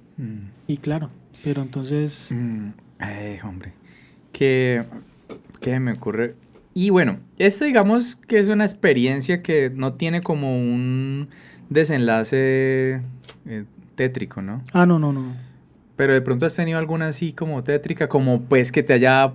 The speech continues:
Speaker 1: paniqueado, que te haya dicho, "Uy, hijo de madre, no, esta vaina está delicada, está, está heavy, no, no aguanta esto".
Speaker 2: No, de pronto así, pues yo sí le tenía miedo porque había momentos en que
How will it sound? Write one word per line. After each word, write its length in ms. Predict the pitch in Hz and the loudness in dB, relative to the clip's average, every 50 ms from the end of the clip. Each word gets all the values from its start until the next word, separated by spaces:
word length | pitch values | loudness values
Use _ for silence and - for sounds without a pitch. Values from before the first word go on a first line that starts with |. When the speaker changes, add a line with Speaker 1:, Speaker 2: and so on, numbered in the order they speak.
| - - | -2 0
Speaker 1:
paniqueado, 580 | 135 131 120 117 110 104 - - - 107 101 110 | 2 2 4 2 0 -2 -4 -6 -6 -6 -6 -6
que 40 | 113 | -8
te 80 | 117 | -8
haya 120 | 113 101 101 | -8 -6 -8
dicho, 220 | 107 107 - 127 | -8 -6 -4 0
"Uy, 140 | 131 156 160 143 | 0 2 2 0
hijo 200 | 123 - - 123 | -2 -4 -4 -4
de 100 | 110 101 | -4 -4
madre, 320 | 110 110 113 117 117 113 | -4 -2 -2 -2 -2 -2
no, 160 | 107 110 113 110 | -4 -4 -6 -6
esta 200 | 107 - - 120 | -8 -10 -8 -8
vaina 220 | 117 117 113 117 113 | -8 -6 -8 -8 -10
está 460 | - - - 117 113 113 113 113 117 123 | -10 -10 -10 -10 -10 -10 -10 -12 -10 -10
delicada, 540 | 123 117 113 104 92 - - 110 107 110 | -8 -8 -8 -8 -10 -10 -10 -8 -8 -8
está, 400 | 110 - - 107 104 104 101 - _ _ _ _ - _ _ - - - - _ _ _ _ _ | -8 -8 -8 -8 -8 -10 -12 -14 _ _ _ _ -20 _ _ -20 -20 -20 -20 _ _ _ _ _
está 240 | - - - 120 104 | -18 -8 -6 -6 -4
heavy, 320 | 101 117 117 113 113 110 110 | -2 0 0 2 2 0 0
no, 140 | 110 107 107 | -2 -4 -4
no 120 | 104 104 104 | -4 -4 -6
aguanta 460 | 98 107 104 104 104 - - 113 113 | -6 -6 -6 -6 -6 -6 -6 -4 -4
esto". 280 | 110 107 - - 107 98 - - - - - - _ _ _ _ - - _ _ - _ _ _ - | -4 -6 -8 -12 -14 -14 -12 -16 -20 -20 -20 -20 _ _ _ _ -20 -20 _ _ -20 _ _ _ 4
Speaker 2:
No, 280 | 175 185 196 196 180 170 | 6 8 8 8 8 8
de 120 | 156 147 | 6 4
pronto 320 | 151 - 156 147 143 175 | 4 0 -2 0 2 2
así, 720 | 180 175 - 185 180 180 180 175 175 175 175 175 175 170 165 - - - | 2 4 4 4 4 6 6 6 6 6 6 4 4 2 0 -6 -2 4
pues 240 | - 170 165 151 147 | 4 6 6 4 2
yo 120 | 147 156 | 0 2
sí 120 | 143 175 190 | 4 4 4
le 100 | 202 196 | 4 4
tenía 340 | 196 180 160 151 151 156 | 2 2 2 2 2 2
miedo 240 | 165 180 190 196 196 | 2 4 4 2 2
porque 680 | 196 185 160 151 - - 156 147 147 143 143 139 135 131 - - - _ _ _ _ _ _ _ _ _ _ _ | 2 0 -2 -2 0 0 2 2 4 2 2 0 -2 -4 -8 -16 -20 _ _ _ _ _ _ _ _ _ _ _
había 180 | 156 147 147 147 | 2 2 2 2
momentos 480 | 151 160 170 180 180 180 175 180 170 | 2 2 2 4 2 2 2 0 0
en 160 | 175 170 160 147 | 0 0 -2 -2
que 520 | - 151 147 139 139 135 131 127 127 123 | 0 0 0 2 0 0 -2 -4 -8 -12